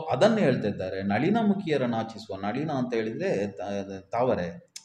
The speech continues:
ತಾವರೆಯ ಮುಖ ಇರುವ ಸ್ತ್ರೀಯರನ್ನ ನಾಚಿಸಿದವ.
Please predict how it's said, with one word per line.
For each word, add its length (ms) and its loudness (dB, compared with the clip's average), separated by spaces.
ತಾವರೆಯ 420 2
ಮುಖ 260 -2
ಇರುವ 480 0
ಸ್ತ್ರೀಯರನ್ನ 680 -6
ನಾಚಿಸಿದವ. 1300 -8